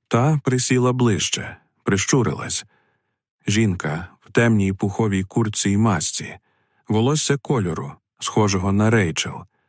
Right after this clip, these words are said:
таке довге, що заплуталося в лікті, коли вона поправляла маску. І в такому положенні й застигла на фото. Обличчя розгледіти не можна, шапка закривала місце, де могла бути родимка.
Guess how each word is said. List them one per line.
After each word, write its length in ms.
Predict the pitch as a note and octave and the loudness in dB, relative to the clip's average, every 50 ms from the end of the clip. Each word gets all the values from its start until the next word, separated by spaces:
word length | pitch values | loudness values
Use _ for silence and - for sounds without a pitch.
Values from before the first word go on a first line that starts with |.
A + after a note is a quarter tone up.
| _ _ _ _ | _ _ _ _
таке 260 | - A2+ G2+ - C3 | -2 -2 0 2 0
довге, 520 | C3+ C3 D3 C3+ A2+ G2 F2 E2 F2+ F2 E2+ | 2 2 4 4 4 2 2 0 -2 -2 -2
що 320 | - - - G2+ F#2+ F#2+ | -4 -2 -2 0 0 0
заплуталося 760 | F#2 G#2 G2 F#2+ - B2+ A#2 - G#2+ G#2 G2+ F#2+ - A2+ A2+ | 0 0 -2 0 0 -2 0 0 0 0 0 2 2 0 2
в 80 | A#2 C3+ | 2 2
лікті, 380 | D3 C3+ G2+ - - - - | 2 2 2 0 -4 -8 -8
коли 260 | - - G2+ G2+ G#2+ | -6 -2 -2 0 0
вона 260 | G#2 A2 A2 A2 G#2+ G#2 | 2 2 2 2 2 0
поправляла 580 | - G#2+ - G#2 G2+ F#2+ F#2+ F#2 F#2 F#2+ G2 | -2 -2 -2 0 0 0 0 -2 0 0 0
маску. 580 | G#2 G#2+ G2 E2+ D#2 - - - - - - - - _ _ _ _ _ _ _ _ | 0 0 -2 -2 -2 -4 -4 -6 -10 -16 -16 -18 -20 _ _ _ _ _ _ _ _
І 80 | - G#2 | -4 -4
в 60 | G2 | -2
такому 400 | - G2+ G2 - C3 B2+ A#2+ A2+ | -2 -2 0 2 2 2 2 2
положенні 580 | - C3 B2+ C3 B2 G#2+ G2 G#2 G2+ G#2 G#2 G2+ | 2 0 0 0 0 0 0 0 0 2 0 0
й 40 | F#2 | 0
застигла 580 | G2 G2+ F#2 - - A2 G#2 G2+ G2+ F#2+ F#2 | 0 0 -2 0 0 0 -2 0 -2 -2 0
на 120 | G2 G#2+ A2 | 0 0 -2
фото. 560 | - - F2+ E2 D#2+ - - - - - - - _ _ _ _ _ _ _ _ _ _ _ _ _ _ _ _ - | -2 -4 -6 -6 -6 -10 -12 -12 -12 -12 -14 -18 _ _ _ _ _ _ _ _ _ _ _ _ _ _ _ _ -4
Обличчя 680 | A2 G#2+ A2+ C3 C#3+ C#3 A2+ - - A#2 A2 G#2 F#2+ - - | -2 0 2 2 2 2 0 0 0 2 2 2 0 -2 -4
розгледіти 640 | - F2+ F#2+ F2 G2 A2 A#2+ A2 G2+ G2+ F2 - G2 | -4 -2 -2 -2 0 0 2 2 2 0 -2 0 0
не 120 | G2 G#2+ A2 | 2 2 2
можна, 560 | C3 C3+ A#2 F#2+ - - E2 D2 D#2 D#2+ - - _ _ _ _ | 2 2 2 0 0 -4 -6 -6 -8 -10 -14 -18 _ _ _ _
шапка 440 | - - - A2+ G#2 G2 - - G2+ | -4 -2 0 0 0 0 0 -2 0
закривала 560 | G2 G2 F#2+ - G#2 G2 G#2 G2+ G2 G#2 G#2+ | 0 -2 0 0 0 2 2 2 2 2 4
місце, 420 | A2+ B2+ B2 G#2 - - - F#2 | 4 4 4 2 2 0 -2 -2
де 140 | E2 F#2 F#2+ | 0 0 0
могла 340 | F2+ F#2 F#2 F2+ G2+ G2+ F#2 | 0 0 -2 -2 -2 -2 -2
бути 280 | F2+ G2 F#2+ - G2 F#2+ | -2 -2 -2 -2 0 2
родимка. 680 | G#2 A2 A2+ A#2 G2+ F2 D2+ D2 - - - - - | 2 2 2 2 0 0 -2 -6 -8 -10 -10 -10 -12